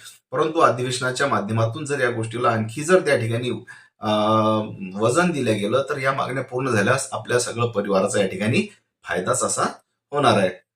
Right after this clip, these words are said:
आणखी एक सार्वत्रिक जी मागणी आहे, जी शिक्षक बांधवांची असणार, सर्व स्तरात,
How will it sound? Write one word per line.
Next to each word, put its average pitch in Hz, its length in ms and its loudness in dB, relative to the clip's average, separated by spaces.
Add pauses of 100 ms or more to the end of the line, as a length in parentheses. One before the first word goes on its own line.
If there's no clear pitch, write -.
(120)
आणखी 131 340 2
एक 185 100 6
सार्वत्रिक 196 560 0
जी 160 60 -4
मागणी 117 380 0
आहे, 113 120 0
जी 117 100 -2
शिक्षक 113 260 -4
बांधवांची 110 520 -2
असणार, 104 340 -2
सर्व 98 360 -2
स्तरात, 101 320 -2